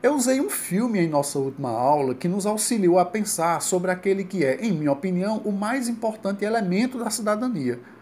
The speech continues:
o voto. Ele é, como aprendemos também, um dos tipos de direitos garantidos pela Constituição, chamado de direito político.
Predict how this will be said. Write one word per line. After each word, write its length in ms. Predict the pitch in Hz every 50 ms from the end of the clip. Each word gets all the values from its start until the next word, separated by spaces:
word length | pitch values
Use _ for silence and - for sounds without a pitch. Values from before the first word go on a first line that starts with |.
| - - - - - - -
o 80 | 254 226
voto. 480 | 220 160 139 120 123 120 - - - - - - - - - - - - - - - - - - - - - - - - - - -
Ele 240 | 285 294 240 190 170
é, 180 | 190 220 220
como 180 | 214 - 175 170
aprendemos 540 | 165 160 - 160 147 135 135 131 127 - -
também, 440 | - 131 120 127 160 175 180 170 -
um 80 | 175 185
dos 260 | 180 202 208 - -
tipos 400 | - - 190 214 220 214 190 170
de 100 | 143 156
direitos 540 | 143 135 139 127 139 151 165 170 - 135 127
garantidos 560 | 139 147 151 165 170 160 - 175 165 156 -
pela 240 | - - 175 165 165
Constituição, 920 | 170 - 180 175 - 202 180 180 208 214 208 - - 143 139 135 123 113 - - -
chamado 560 | - - - 156 147 139 139 139 135 131 131 131
de 200 | 120 120 117 107 - - -
direito 520 | 131 160 196 170 151 151 165 165 - 185 180 - - - - -
político. 580 | 220 233 190 143 135 143 135 - - - -